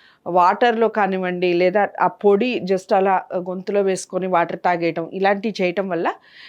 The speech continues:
ఇది కూడా మంచి హెల్త్ టిప్, ఒకసారి పాటించి చూడండి.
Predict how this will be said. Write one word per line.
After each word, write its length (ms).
ఇది 80
కూడా 160
మంచి 360
హెల్త్ 380
టిప్, 240
ఒకసారి 460
పాటించి 600
చూడండి. 380